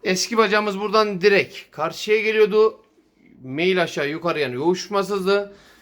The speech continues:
Yandaki cam açılmıyordu. Müşterimiz "Bu cam açılır mı?" dedi. Biz de "Açılır." dedik. Şöyle arkadaşlar,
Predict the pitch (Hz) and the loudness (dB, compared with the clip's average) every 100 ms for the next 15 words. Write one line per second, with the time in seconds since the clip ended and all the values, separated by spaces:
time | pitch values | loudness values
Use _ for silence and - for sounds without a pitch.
0 | _ - 151 190 208 196 165 165 123 143 | _ -6 0 2 2 2 0 0 0 -4
1 | 151 214 196 185 185 185 185 - 208 202 | -4 -2 0 2 0 -2 -4 -4 2 2
2 | 202 196 - - _ _ _ _ _ - | 2 0 -4 -14 _ _ _ _ _ -8
3 | 170 202 196 - 170 - 214 196 160 170 | -2 0 0 -2 -4 -2 0 2 2 0
4 | 190 180 185 185 196 170 147 190 - - | 0 2 2 2 0 2 2 0 -6 -20
5 | - - - _ _ - - - 208 196 | -20 -20 -20 _ _ -20 -20 -8 -2 0
6 | 135 110 - _ _ _ _ - 139 147 | -2 -4 -16 _ _ _ _ -12 -10 -4
7 | 170 147 135 113 | -4 -4 -6 -10